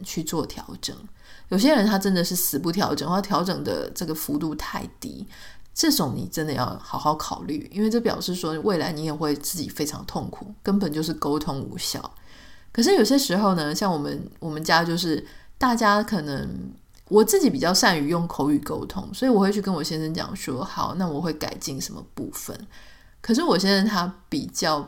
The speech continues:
不会像我这样诉-，诉诸于语言，但他会去在行为上去改进。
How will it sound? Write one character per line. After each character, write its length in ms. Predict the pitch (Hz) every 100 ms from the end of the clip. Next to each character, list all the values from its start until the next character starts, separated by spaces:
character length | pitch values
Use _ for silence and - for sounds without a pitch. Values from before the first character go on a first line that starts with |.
| -
不 140 | 147
会 240 | - 180 165
像 220 | 185 160
我 80 | -
这 120 | 139
样 140 | 139
诉-， 300 | 175 185 160
诉 260 | 185 - 190
诸 220 | 160 156
于 240 | 147 101 -
语 200 | 139 92 -
言， 300 | - - - - - -
但 240 | 254 180
他 220 | - 165
会 220 | 180 170
去 460 | 156 - 147 - - - - - - - -
在 180 | 185 185
行 300 | - 143 151
为 120 | 151
上 280 | - - -
去 160 | -
改 260 | - - -
进。 260 | - -